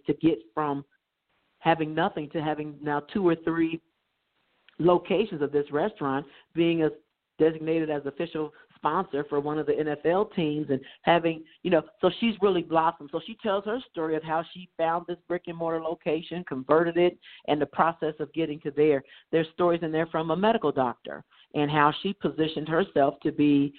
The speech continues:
one of the only, or maybe the only, African-American female podiatrist in our city, and how she processed through there. My son has a story in there where he talks about his success, but he talks about it from a different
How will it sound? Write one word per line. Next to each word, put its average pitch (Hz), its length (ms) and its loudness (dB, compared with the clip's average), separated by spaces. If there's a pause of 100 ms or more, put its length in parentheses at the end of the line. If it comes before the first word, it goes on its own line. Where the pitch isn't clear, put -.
(200)
one 151 360 2
of 143 300 0
the 143 240 -2
only, 139 480 2
or 139 100 6
maybe 147 300 -2
the 165 200 -6
only, 143 280 -4
African-American 139 840 -6
female 156 280 -4
podiatrist 147 600 0
in 135 100 -8
our 139 140 -4 (160)
city, - 220 -2 (360)
and 143 120 -2
how 143 160 2
she 156 60 -10
processed 147 580 -2
through 151 200 -2
there. 135 300 2 (320)
My 180 300 2
son 247 240 -2
has 170 200 -4
a 143 140 -10
story 139 280 -4
in 131 120 -6
there 127 180 -4
where 139 160 -10
he 196 100 -4
talks 151 320 -4
about 139 260 0
his 185 260 0
success, 143 500 -2
but 151 80 -6
he 254 80 -6
talks 233 280 -4
about 160 240 0
it 165 100 -4
from 160 180 -4
a 151 120 0
different 156 320 -4